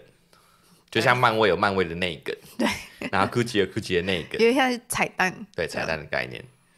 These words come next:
Speaker 1: OK，那最后我想问一下 Ellie，那你对于这一部片给予几分的评分呢？
Speaker 2: 我会给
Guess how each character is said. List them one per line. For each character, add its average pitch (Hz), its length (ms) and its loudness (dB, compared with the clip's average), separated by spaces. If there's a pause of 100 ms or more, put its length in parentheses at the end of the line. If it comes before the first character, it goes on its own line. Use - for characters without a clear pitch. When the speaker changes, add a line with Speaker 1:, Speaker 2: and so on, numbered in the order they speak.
(340)
Speaker 1:
OK， 180 360 -4 (440)
那 120 80 0
最 160 180 6
后 156 120 8
我 123 80 8
想 95 200 4
问 104 140 6
一 92 40 2
下 82 580 2
Ellie， 95 320 0
那 95 160 0
你 78 140 -4
对 85 280 -2
于 85 300 -10
这 117 360 0 (100)
一 - 60 -14
部 98 180 -8
片 - 720 -4
给 76 240 -4
予 95 160 -10 (100)
几 - 360 -12
分 - 260 -6
的 - 80 -8
评 78 480 -16
分 120 800 -6
呢？ 113 420 -8 (1300)
Speaker 2:
我 196 400 0
会 208 580 0 (100)
给 175 840 -8